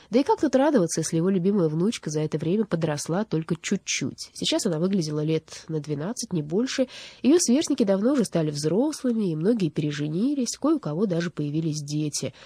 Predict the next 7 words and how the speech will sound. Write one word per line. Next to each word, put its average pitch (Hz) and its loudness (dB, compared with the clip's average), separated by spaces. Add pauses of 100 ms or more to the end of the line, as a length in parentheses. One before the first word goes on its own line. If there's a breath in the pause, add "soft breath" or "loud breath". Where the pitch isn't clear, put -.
(360 loud breath)
А 185 4
Лили... 339 4 (400)
Эх, - -8
да 156 -6
что - -8
тут 160 -4
говорить. 143 -8